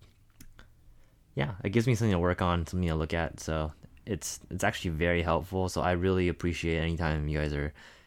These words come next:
sending me things. Just keep sending them. I, I'm gonna keep using them, and it'll be fun. Um, if any, any, any more of you guys are out there listening, really appreciate any more feedback and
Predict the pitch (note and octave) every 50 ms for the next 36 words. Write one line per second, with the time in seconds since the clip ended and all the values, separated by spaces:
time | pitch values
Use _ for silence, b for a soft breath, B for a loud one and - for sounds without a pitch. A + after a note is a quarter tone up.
0 | B B B B - - G#2 - - F2 F2 F2 E2+ E2 D#2+ - E2+ D#2+ D#2+ D#2+
1 | D#2+ D#2 - - - E2 E2 - - - - - - - - - C#3+ D3 - -
2 | - G2 F#2+ G#2+ A2 G#2+ A2+ A2+ A#2 A#2 G#2+ - - E2+ E2 - - - - -
3 | - F#2 F2+ F2+ F2+ - E2+ D#2+ E2+ E2+ E2+ E2 F2 F2 E2+ E2+ E2+ E2+ E2+ E2+
4 | D#2+ D2+ D#2+ D2+ D2 C#2+ - - F#2+ F#2 G2+ - C3 A2 E2+ D#2 D2 - - _
5 | _ _ - B3 A3 - F2 E2+ E2+ D2+ E3 E3 - G#2 - - - - G#2+ G#2
6 | G2 - - _ - - G2+ F#2+ F2+ F2 E2 E2+ - - - F#2+ F#2+ G#2 B2+ C3
7 | A2 F#2 F2 E2+ E2+ F2 E2+ F2 F2+ E2 E2 E2+ F2 - E2+ E2+ F2 F#2 G#2+ -
8 | - - F2+ F2 E2+ E2+ - B B B B B B B B B B B - C3+
9 | C3+ C#3 C3 A#2+ - B2 A#2 A2 - A2 G2 F#2+ E2+ D2+ F#2 F#2 F2 F2 F2+ F2
10 | F2+ F2+ F2 E2+ F2 E2+ - B B B B B B B - G2+ G#2 G2+ - G#2
11 | F#2+ F2+ F2+ - F#2 E2+ E2+ F2